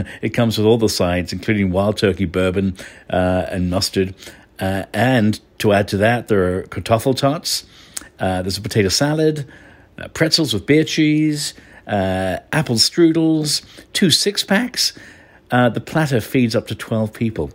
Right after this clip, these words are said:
You can order it, uh, online, uh, via Postmates. All the info at schroders S F dot com. What a feast. Are you kidding me? Uh, Schroeder's, uh, in San Francisco, one of my favorites, great brews, great food.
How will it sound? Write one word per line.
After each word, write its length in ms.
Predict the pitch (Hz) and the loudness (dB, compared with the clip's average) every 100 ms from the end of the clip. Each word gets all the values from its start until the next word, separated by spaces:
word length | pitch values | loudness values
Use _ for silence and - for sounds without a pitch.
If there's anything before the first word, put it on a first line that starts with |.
| - | -6
You 100 | 110 | 0
can 140 | 117 | 2
order 240 | 123 131 85 | 4 4 2
it, 200 | 73 - - - - | -2 -14 -20 -18 -6
uh, 260 | 98 95 95 | -2 0 -2
online, 640 | 104 101 101 98 90 90 - - - - - | -2 -2 0 0 -2 -4 -8 -18 -20 -20 -8
uh, 400 | 98 98 92 92 | -4 -2 -2 -2
via 220 | 95 104 | 0 0
Postmates. 800 | 95 - 110 - 80 80 - - - | 0 0 0 0 -4 -4 -8 -10 -2
All 120 | 120 | 0
the 140 | 104 | 2
info 300 | 98 - 92 | 0 0 0
at 160 | 85 92 | 0 -4
schroders 520 | - - 95 87 82 - 95 | -4 0 2 2 -4 -6 -6
S 240 | 90 - | -4 -2
F 180 | 82 - | -4 -4
dot 220 | 85 76 | -8 -6
com. 260 | 95 85 78 - - | -4 -4 -6 -14 -12
What 360 | 92 104 117 - _ - | -2 -2 -2 -8 _ -8
a 240 | 92 90 87 - | -2 -2 -4 -10
feast. 480 | - - 87 80 - | -8 -2 -2 -2 -4
Are 60 | |
you 100 | 87 | -4
kidding 320 | 80 113 123 | -2 0 2
me? 280 | 139 151 139 - - - | 2 2 0 -6 -20 -12
Uh, 180 | 92 98 | -8 -6
Schroeder's, 640 | - 120 110 98 85 - - - | -4 2 2 2 0 -4 -6 -6
uh, 220 | 107 104 | -4 -4
in 160 | 127 95 | -4 -4
San 180 | - 95 | -2 -4
Francisco, 580 | 90 101 - 90 87 85 - - | -4 -6 -2 0 -2 -4 -12 -12
one 200 | - 92 | -2 2
of 60 | 110 | 4
my 120 | 104 | 2
favorites, 460 | 98 92 90 92 - | 2 0 0 -2 -4
great 260 | 104 104 | -2 -2
brews, 300 | - 92 87 | 0 -2 0
great 280 | - 95 110 | -2 -2 -2
food. 420 | - 85 80 80 | -2 -2 -2 -4